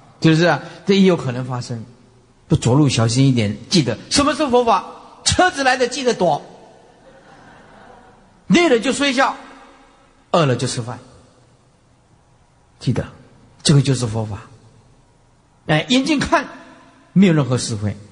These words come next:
那是唯心所造。啊，心有是非，万物就有是非；心没有是非，万法通通平等。万事毕是悟道之妙。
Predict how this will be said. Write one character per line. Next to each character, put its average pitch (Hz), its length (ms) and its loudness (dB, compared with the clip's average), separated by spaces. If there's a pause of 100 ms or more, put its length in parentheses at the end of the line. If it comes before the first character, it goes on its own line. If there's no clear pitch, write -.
(640)
那 151 180 4
是 135 120 -4
唯 120 120 -2
心 127 140 2
所 104 180 -2
造。 - 240 -4 (1000)
啊， - 420 -4
心 - 180 0
有 277 100 2
是 262 160 -2
非， 220 240 0 (260)
万 277 200 0
物 226 80 -6
就 220 140 -6
有 151 100 -4
是 156 180 -8
非； 156 140 -4 (160)
心 - 260 4
没 349 60 0
有 285 140 2
是 233 180 -2
非， 190 180 -2 (220)
万 262 160 0
法 139 140 -6
通 185 200 -6
通 170 120 -4
平 139 160 -6
等。 104 200 -6 (840)
万 277 160 2
事 190 160 0
毕 175 220 -4 (120)
是 - 220 -4
悟 233 100 2
道 175 160 0
之 151 100 -2
妙。 160 240 0